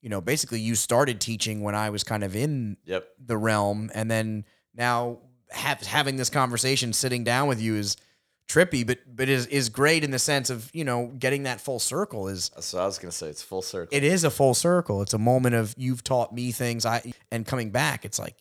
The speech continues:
Speaker 1: now you're gonna teach the next generation of people, or now our little conversation is now gonna teach others about some things. Maybe
Speaker 2: Let's
Speaker 1: not.
Speaker 2: hope so.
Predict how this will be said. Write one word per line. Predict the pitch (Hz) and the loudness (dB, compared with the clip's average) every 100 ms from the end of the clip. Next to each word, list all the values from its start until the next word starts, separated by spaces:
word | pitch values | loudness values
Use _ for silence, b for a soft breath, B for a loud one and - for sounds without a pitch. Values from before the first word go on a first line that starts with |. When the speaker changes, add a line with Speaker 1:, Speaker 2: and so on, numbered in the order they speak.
| - | -12
Speaker 1:
now | 117 110 | -4 -2
you're | 113 110 | -2 -4
gonna | 107 | -6
teach | 95 107 - | -6 -6 -6
the | 98 | -8
next | 101 - | -12 -12
generation | 95 73 - - - | -14 -14 -14 -14 -14
of | - | -14
people, | - - 82 | -14 -12 -10
or | 107 | -6
now | 120 120 104 | -2 -2 0
our | 127 135 127 | 2 2 0
little | 120 | -4
conversation | 104 117 104 - 107 95 95 | -6 -8 -6 -6 -6 -6 -6
is | 101 | -6
now | 95 | -6
gonna | 92 90 | -8 -10
teach | - 98 | -10 -8
others | 101 85 85 95 | -10 -10 -12 -10
about | 95 - | -10 -6
some | - 87 | -8 -8
things. | - - - - | -12 -14 -14 -8
Maybe | 131 | -6
Speaker 2:
Let's | 147 | -4
Speaker 1:
not. | |
Speaker 2:
hope | 95 - | -6 -6
so. | 80 | -8